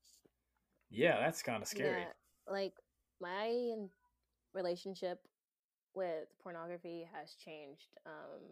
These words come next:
Speaker 2: since I've been in a re-, in a relationship, and I did not anticipate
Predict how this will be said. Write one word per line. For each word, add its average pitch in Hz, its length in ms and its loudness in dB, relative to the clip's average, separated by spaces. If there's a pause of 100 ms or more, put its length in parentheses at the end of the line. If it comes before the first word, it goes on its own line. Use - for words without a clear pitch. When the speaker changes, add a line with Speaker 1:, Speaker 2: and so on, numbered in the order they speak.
(400)
Speaker 2:
since - 300 -18
I've - 200 -16 (140)
been 160 120 -10
in - 60 -14
a - 40 -14
re-, 196 220 -18 (160)
in 170 80 -10
a 156 60 -10
relationship, 156 680 -10
and 160 240 -12
I 160 160 -6 (380)
did 180 160 -4
not 156 380 -6 (680)
anticipate 165 680 -10